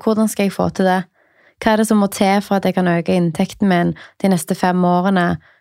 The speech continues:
for at det er mulig?» Kanskje det er å begynne med eiendom, kanskje det er å starte en bedrift, kanskje det er å ha to jobber,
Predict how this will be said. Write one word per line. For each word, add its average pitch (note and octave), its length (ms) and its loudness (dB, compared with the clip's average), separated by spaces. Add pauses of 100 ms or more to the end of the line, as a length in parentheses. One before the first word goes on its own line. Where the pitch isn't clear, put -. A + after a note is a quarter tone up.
(100)
for F#3+ 180 0
at F#3 60 -6
det F3+ 160 2
er F3+ 60 2
mulig?» E3 480 0 (580)
Kanskje A3+ 340 0
det A3 80 4
er G#3+ 80 4
å G3 60 -2
begynne G3+ 180 0
med F#3+ 160 2
eiendom, E3+ 480 0
kanskje F#3+ 480 -4
det F#3 80 0
er F3 240 0
å F3+ 120 0
starte F3 440 -4
en F3 100 0
bedrift, E3+ 460 -2
kanskje F#3 400 -2
det F#3 140 2
er F3 80 2
å - 20 -2
ha F3 160 0
to F3 240 -4
jobber, E3 540 0